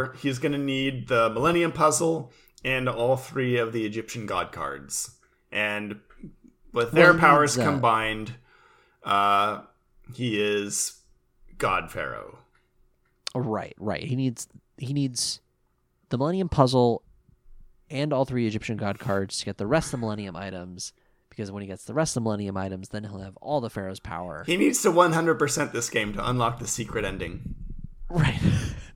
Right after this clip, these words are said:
Speaker 2: There's a, there's a part in there, too, where Yugi's like, "But that power belongs to Yami." Kinda, kind of implying, like, "Hey, that was my evil plan the whole
Speaker 1: Hey,
Speaker 2: time."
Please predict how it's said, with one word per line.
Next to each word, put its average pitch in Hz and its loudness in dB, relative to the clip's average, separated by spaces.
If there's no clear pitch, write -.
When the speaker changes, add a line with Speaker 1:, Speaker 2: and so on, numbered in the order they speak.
Speaker 2:
There's 175 -4
a, 180 0
there's 170 -2
a 185 -2
part 226 -2
in 285 0
there, 139 0
too, 139 -2
where 110 2
Yugi's 104 -6
like, 98 -8
"But 160 4
that 269 2
power 156 4
belongs 190 0
to 233 2
Yami." 214 2
Kinda, 233 -4
kind 226 0
of 311 0
implying, 131 2
like, 101 -4
"Hey, 233 2
that 233 2
was 180 8
my 202 0
evil 143 4
plan 101 -4
the - -2
whole - 2
Speaker 1:
Hey, 110 0
Speaker 2:
time." 123 -10